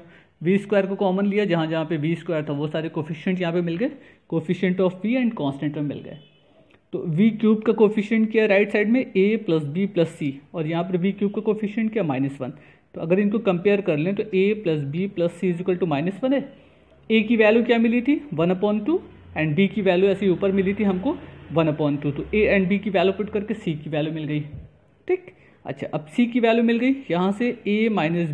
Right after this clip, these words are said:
b plus d, ये किसका मल्टीपल है, वी स्क्वायर का। यहाँ पे तो वी स्क्वायर है ही नहीं, यानी कि right side में जो वी स्क्वायर आ रहा है इसका coefficient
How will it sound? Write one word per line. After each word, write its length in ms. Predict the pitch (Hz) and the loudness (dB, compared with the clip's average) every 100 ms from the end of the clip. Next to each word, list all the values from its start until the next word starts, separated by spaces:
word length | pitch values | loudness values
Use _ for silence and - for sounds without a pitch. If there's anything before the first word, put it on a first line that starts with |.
| 139 | -2
b 120 | 196 226 233 - | 0 0 -2 -2
plus 240 | 151 147 165 | -2 -2 -4
d, 160 | 143 139 - - _ | -4 -6 -16 -20 _
ये 80 | 185 | -4
किसका 300 | 202 202 220 214 - - 202 | 0 0 -2 -6 -14 -12 -4
मल्टीपल 400 | 190 208 220 262 | -2 0 0 -2
है, 60 | 370 - | -4 -10
वी 200 | 147 160 156 | -4 -2 -4
स्क्वायर 320 | - 143 - | -4 -4 -4
का। 120 | 139 151 | -8 -8
यहाँ 160 | 170 160 | -6 -4
पे 80 | 180 | -2
तो 120 | 175 | 0
वी 120 | 175 | -2
स्क्वायर 280 | 180 180 180 | -2 -2 2
है 80 | 214 | 2
ही 60 | |
नहीं, 120 | 254 294 - - - _ 165 | 2 2 -4 -20 -20 _ -2
यानी 240 | 175 196 | 2 2
कि 140 | 202 233 - - | 0 -4 -6 -4
right 340 | 139 170 208 | 2 2 2
side 180 | 226 208 | 2 2
में 120 | 220 | 2
जो 120 | 196 | 2
वी 160 | 170 180 | 2 0
स्क्वायर 360 | 180 190 160 151 | 0 0 0 0
आ 100 | 135 | 0
रहा 120 | 156 | -2
है 120 | 190 180 | -2 -6
इसका 260 | - 220 | -4 -6
coefficient 680 | 220 214 214 214 262 277 294 | -2 -2 0 -2 0 0 0